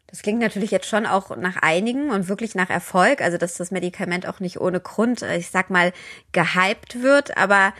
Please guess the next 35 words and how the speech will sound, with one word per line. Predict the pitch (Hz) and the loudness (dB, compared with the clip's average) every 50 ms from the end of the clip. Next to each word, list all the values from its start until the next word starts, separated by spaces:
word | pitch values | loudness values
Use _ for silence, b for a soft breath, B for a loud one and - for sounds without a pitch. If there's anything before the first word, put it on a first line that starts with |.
| B B B B B B _ - | B B B B B B _ 0
Jedes | 180 208 214 247 - | 2 2 2 2 0
Medikament, | 254 247 233 240 - - 247 202 220 226 240 254 247 - | 0 2 2 2 2 2 0 2 4 4 2 2 0 -4
das | - | -8
ist | - | -8
jetzt | 196 180 - - | -6 -4 -2 -2
auch | 175 | -2
eine | - - 170 175 | -2 -2 -4 -4
Schla-, | - - - - - - - | -6 -6 -4 -4 -4 -4 -2
Weisheit, | 165 151 147 185 233 - - 254 226 226 240 - - | 0 2 2 2 2 2 2 2 2 2 2 0 0
hat | 214 196 - - | -2 -2 2 2
auch | 185 - - | 0 0 0
Nebenwirkungen. | 180 175 196 233 247 262 254 226 254 254 254 247 - - 294 285 277 269 214 | 0 2 4 4 4 4 2 4 6 6 6 6 4 4 4 4 4 4 2
Wie | 226 | 0
sieht | 202 233 269 - | 2 0 0 -2
es | 269 233 - | -2 -6 -4
denn | - 220 202 | -4 -2 2
damit | - 185 233 247 220 - - | 4 4 4 2 0 -2 0
aus? | 69 117 131 147 147 | 2 2 2 2 0
Also | 156 160 165 160 | -2 -2 0 2
welche | 175 180 190 - 202 | 4 2 2 2 0
Gefahren | 170 185 180 - - 214 196 208 226 226 214 180 165 | -2 -4 -4 -2 0 2 4 4 4 2 0 -2 -2
gehe | 151 160 165 | -2 -2 -2
ich | 151 - - | -2 -4 -4
denn | - 160 151 151 | -4 -4 -4 -4
vielleicht | - - 160 151 139 151 156 - - | -4 -2 0 0 0 0 -2 -4 -4
auch | - 147 - - - | -6 -6 -4 -2 0
ein, | - 151 160 160 156 156 | 2 2 2 0 -2 -2
wenn | 143 147 | -4 -4
ich | 147 151 - | -6 -8 -10
das | - 151 - - | -12 -14 -10 -8
Medikament | 156 139 - 139 - - 151 143 143 143 139 151 - | -8 -8 -8 -10 -8 -8 -6 -6 -4 -6 -6 -8 -8
nehme | - 151 151 156 160 156 147 131 | -6 -4 -4 -2 -2 -2 -2 -2
oder | - 135 131 131 139 | -2 -2 -4 -4 -4
verschrieben | - - 147 - - - 170 170 160 151 | -4 -8 -8 -8 -6 -6 -4 -4 -2 -4
bekomme? | 139 131 - - 139 127 131 135 165 | -4 -6 -6 -6 -6 -6 -4 -6 -8